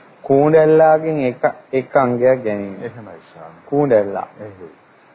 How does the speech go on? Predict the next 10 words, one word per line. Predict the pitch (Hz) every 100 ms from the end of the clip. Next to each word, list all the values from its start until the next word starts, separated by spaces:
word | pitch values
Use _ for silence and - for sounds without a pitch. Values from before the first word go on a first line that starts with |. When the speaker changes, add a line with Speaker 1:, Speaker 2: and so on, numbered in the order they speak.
| -
Speaker 1:
අද | 120 127
ඉන්න | 143 139
ළමයි | 131 135 139
නම් | 139 123
කූඩැල්ලෝ | 123 131 131 123
දැකලා | 113 113 127 -
තියෙනවද | - 156 143 139
දන්නේ | 127 143 139 147
නැහැ. | 123 98 104 _ _ _ _ _ -
Speaker 2:
එහෙයි. | - -